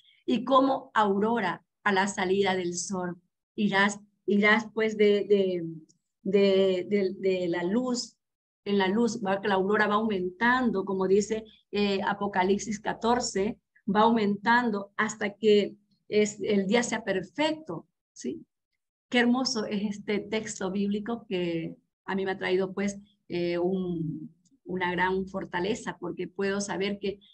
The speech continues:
aparte de lo que está aquí escrito, según el Strong, viene, pues, quiere decirnos muchas cosas más, ¿sí? Entonces, dice que seremos, eh, que seremos cuando estamos siendo pastoreados por el Señor,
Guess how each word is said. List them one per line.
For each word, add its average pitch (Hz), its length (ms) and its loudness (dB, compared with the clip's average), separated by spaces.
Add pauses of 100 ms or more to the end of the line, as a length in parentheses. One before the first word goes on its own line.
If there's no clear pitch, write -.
aparte 202 720 0
de 185 80 0
lo 180 140 -4
que 185 100 -6
está 190 220 -6
aquí 202 320 -2
escrito, 202 520 -6
según 202 520 -4 (340)
el 190 180 0
Strong, 226 600 -2 (320)
viene, 226 360 2
pues, 208 180 -4
quiere 233 180 4
decirnos 220 420 0
muchas 240 280 -4
cosas 208 360 -6
más, 180 380 -6 (340)
¿sí? 214 340 -10 (460)
Entonces, 208 600 -2 (280)
dice 220 220 0
que 214 100 -4
seremos, 214 460 -2
eh, 190 240 0
que 196 100 -4
seremos 208 400 0
cuando 190 200 -2
estamos 214 480 -4 (280)
siendo 208 320 -2
pastoreados 196 600 0
por 180 100 -6
el 180 80 -2
Señor, 214 480 0